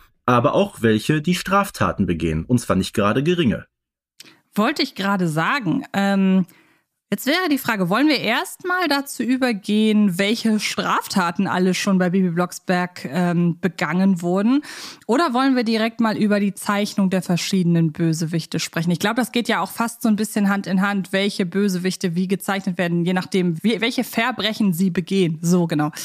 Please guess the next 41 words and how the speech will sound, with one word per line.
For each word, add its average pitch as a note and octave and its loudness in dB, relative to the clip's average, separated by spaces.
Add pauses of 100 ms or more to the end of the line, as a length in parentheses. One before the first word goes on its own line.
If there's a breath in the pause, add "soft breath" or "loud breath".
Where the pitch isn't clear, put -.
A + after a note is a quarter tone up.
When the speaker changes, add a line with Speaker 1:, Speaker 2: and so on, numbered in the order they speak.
(460 loud breath)
Speaker 2:
Ähm, G#3 4 (920)
ich - 0
würde C4 2
sagen, F#3+ 2
so F3 2
machen F3 0
wir D#3+ 0
weiter, D3+ -4
oder? G#3+ 0 (320)
Speaker 1:
Sollten A2+ -2
wir E2 0
so C#2 -4
machen. - -8 (680)
Speaker 2:
Dann C#4 2
fang C#4+ -2
mal B3+ 2
an. C4+ 2
Du B3+ -2
hast C4+ -2
mir A#3 4
gestern B3+ -2
am A#3+ 0
Telefon, A#3 0
als G3+ 0
wir G#3 2
diese G#3 0
Folge, G#3+ 0
äh, F#3+ 0
vorgeplant G3+ -2
haben, F#3 0 (360 loud breath)
mir B3 2
einmal B3 0
runtergebetet, A#3 0
was G#3+ 0
alles G3 0
schon G3+ 2
bei F#3+ 4
Bibi F#3 2
Blocksberg F3 -4
getan E3+ -2
wurde. E3 -4